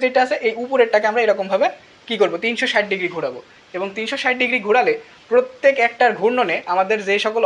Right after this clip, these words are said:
অবস্থানে যাবে আমাদের মিথাইল মূলকটা, সেই অবস্থানটা আমরা এখানে দেখবো, হ্যাঁ? So যেহেতু আমরা একটা মিথাইল গ্রুপ উপরে নিয়েছি,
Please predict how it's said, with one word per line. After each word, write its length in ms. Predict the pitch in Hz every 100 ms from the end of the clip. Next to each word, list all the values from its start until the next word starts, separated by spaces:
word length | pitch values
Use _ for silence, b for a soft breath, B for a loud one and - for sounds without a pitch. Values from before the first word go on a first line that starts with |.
| 185
অবস্থানে 360 | 214 220 220 202
যাবে 200 | 190 160 - 165
আমাদের 220 | 170 180 175
মিথাইল 260 | 180 220 226
মূলকটা, 300 | 190 160 208 269 B B
সেই 140 | 233 226 185
অবস্থানটা 340 | 196 202 196 208
আমরা 120 | 202
এখানে 180 | 185 214 190
দেখবো, 220 | 151 - 202
হ্যাঁ? 120 | 440 - B B _ _ _ _ - -
So 60 | 185
যেহেতু 260 | 202 269 208 - -
আমরা 140 | 190 226 196
একটা 140 | 208 233 220
মিথাইল 240 | 233 233 226
গ্রুপ 140 | 254 247
উপরে 180 | 254 226
নিয়েছি, 220 | 180 180